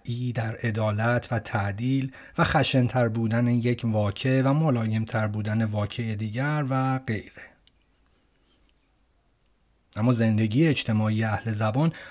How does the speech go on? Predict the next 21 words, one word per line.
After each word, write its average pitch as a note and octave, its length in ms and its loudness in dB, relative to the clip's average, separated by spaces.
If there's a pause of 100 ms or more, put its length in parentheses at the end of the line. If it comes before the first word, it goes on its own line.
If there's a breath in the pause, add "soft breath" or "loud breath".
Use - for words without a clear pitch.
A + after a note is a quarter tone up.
(100)
آشکارا D3+ 560 2
نشان F3+ 380 4
می‌دهد G#2 440 -2 (260 loud breath)
که A#2 100 0
رواج A#2+ 480 4
تعدیل A#2 580 0 (240 loud breath)
و C3 40 0
آزادسازی A2+ 920 2 (240 loud breath)
و C#3+ 100 -2
ادغام C#3+ 440 4
در A#2+ 180 4
بازار A2+ 500 2
جهانی G#2+ 520 0
و G#2 40 -2
غیره G#2+ 420 2 (320 loud breath)
بر A2 140 -2
یک C3+ 300 0
استراتژی A2 720 -4
اقتصادی G#2+ 680 -6
مبتنی A#2+ 520 0
است A#2 140 -4